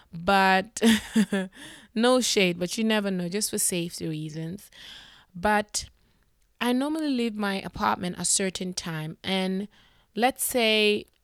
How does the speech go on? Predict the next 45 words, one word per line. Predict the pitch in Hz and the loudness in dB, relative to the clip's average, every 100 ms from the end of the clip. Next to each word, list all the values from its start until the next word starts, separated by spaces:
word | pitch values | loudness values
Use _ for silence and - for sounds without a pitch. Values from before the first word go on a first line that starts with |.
| - - | -10 -2
if | 240 - - | -2 -4 -6
at | 208 208 _ - | -2 -2 _ -12
that | 196 233 262 - | 0 0 0 -6
time | - 233 233 226 226 226 220 226 220 _ _ _ _ _ - | -8 -2 0 2 2 0 -2 -4 -6 _ _ _ _ _ -2
it's | 214 208 - - - - - | -2 0 -4 -2 -2 -4 -8
past | - 226 220 220 - - | -6 -2 0 0 -2 -2
that | 196 - | -4 -4
time | - 202 190 185 | -6 -2 0 -2
by | 180 175 175 175 - | -4 -4 -2 -4 -4
two | - 269 247 | -6 -4 -4
hours, | 180 180 165 160 - | -2 0 0 -2 -2
I | 190 | -2
would | 196 190 | 0 0
normally | 180 180 180 180 170 | 0 2 2 2 2
never | 165 165 160 160 | 0 0 -2 -4
leave. | 151 151 143 | -4 -6 -8
I | - 175 | -6 -4
would | 170 | -4
just | 180 - | -4 -4
be | - | -4
like, | 165 160 | -4 -4
"You | - | -4
know | 277 254 | -2 2
what? | 240 233 | 2 2
Today | - 208 202 202 | -2 0 2 2
I'm | - 185 | 2 -2
not | 180 - | -2 -2
gonna | 180 170 170 | -2 -2 0
walk. | 175 247 277 - | 0 0 0 -2
I'm | 190 | -6
just | 180 180 - | -4 -4 -4
gonna | 170 | -6
stay | 165 - 170 | -6 -6 -6
home." | 165 160 156 - - - - - - - | -4 -6 -8 -12 -20 -20 -20 -20 -8 0
But | 269 | 0
yesterday, | 302 359 - 330 302 | 2 -2 -2 -2 -2
for | - 247 | -2 -2
some | - 233 226 | 0 0 0
weird | 220 214 | 2 0
reason, | 190 214 226 190 190 | 0 -2 -2 -4 -4
I | 180 185 | -2 -2
woke | 185 190 233 277 285 | -2 0 2 2 -2
up | 277 | -4
on | - 214 208 | -2 -2 -4
time. | - 196 185 180 185 | -6 -4 -2 -2 -4